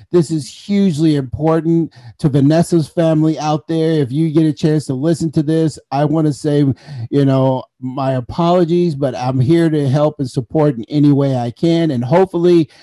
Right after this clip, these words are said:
we will see some change in our military. That is the most important. We have generations and generations to go. My son is active duty right now.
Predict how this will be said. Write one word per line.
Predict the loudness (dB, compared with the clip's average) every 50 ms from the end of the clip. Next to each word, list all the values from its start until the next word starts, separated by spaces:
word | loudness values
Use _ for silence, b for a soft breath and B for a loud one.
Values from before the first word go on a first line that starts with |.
| B B B B B
we | 4 4 4
will | 4 4 2
see | -2 -2 -4 -2 -2 -4
some | -6 -6 -6 -6 -6 -8
change | -6 -4 -2 -2 0 0 0 -2 -2 -6
in | -12 -10 -8 -8 -8
our | -8 -6 -6
military. | -4 -2 -2 0 0 -2 -4 -4 -6 -6 -6 -6 -10 -12 -10
That | -8 -4 -2 0 0
is | 0 0 -2 0
the | 0 2 2 2
most | 2 0 -2 -2 -2
important. | -4 -6 -4 -4 -4 -2 -2 -2 -2
We | -2 -2
have | -2 -2 -4 0
generations | 0 2 2 2 2 2 2 0 0 -2 -2
and | -2 0 0
generations | 0 2 2 2 2 2 0 -2 -4 -4 -4 -4
to | -6 -10
go. | -8 -6 -4 -2 -2 -2 -4 b b b b b
My | -4 -2 0 2 0
son | 0 0 0 0 2 4 4
is | 2 2 0 -4 _
active | -4 -4 -4 -2 _ -2 -2 2 2
duty | 2 4 4 4 2
right | 2 2 2 2 0 0
now. | 2 0 2 2 2 2 2 2 2 0